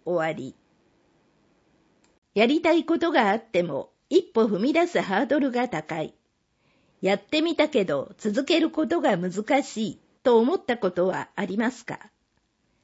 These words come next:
ライフステージが変わりながらも、自分や家族、訪れる人々が、自分なりの幸せと向き合える空間を作り続けている太田さん。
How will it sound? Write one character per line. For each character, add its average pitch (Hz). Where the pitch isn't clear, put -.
ラ 208
イ 320
フ 330
ス -
テ 330
ー 254
ジ 240
が 175
変 175
わ 247
り 262
な 277
が 247
ら 233
も、 -
自 208
分 311
や 285
家 285
族、 208
訪 226
れ 330
る 262
人 240
々 220
が、 -
自 214
分 330
な 320
り 302
の 277
幸 302
せ 302
と 302
向 247
き 302
合 330
え 320
る 247
空 190
間 208
を 156
作 -
り 330
続 277
け 262
て 180
い 170
る 135
太 202
田 214
さ 156
ん。 156